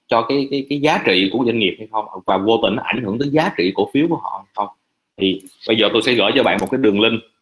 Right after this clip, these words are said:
Ờ, nếu ý kiến nào hay tôi sẽ có điểm cộng, và tôi nói với các bạn nha, điểm cộng ở đây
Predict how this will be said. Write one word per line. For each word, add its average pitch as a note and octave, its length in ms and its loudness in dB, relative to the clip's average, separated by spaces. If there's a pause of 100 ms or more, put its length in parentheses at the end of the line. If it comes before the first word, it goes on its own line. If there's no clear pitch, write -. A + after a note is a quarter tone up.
(520)
Ờ, A2 220 2
nếu C#3 200 0
ý D#3 160 2
kiến D#3 140 2
nào B2+ 80 0
hay B2 200 0
tôi B2 140 -4
sẽ A#2 80 -2
có C3 80 0
điểm B2+ 200 -2
cộng, G2 280 -2
và G#2+ 140 -2
tôi B2+ 160 0
nói C3 180 0
với E3+ 80 0
các E3+ 60 -4
bạn A2 220 0
nha, A#2+ 160 -2
điểm A#2+ 200 -2
cộng A2+ 200 -4
ở A2+ 60 -2
đây A#2+ 220 0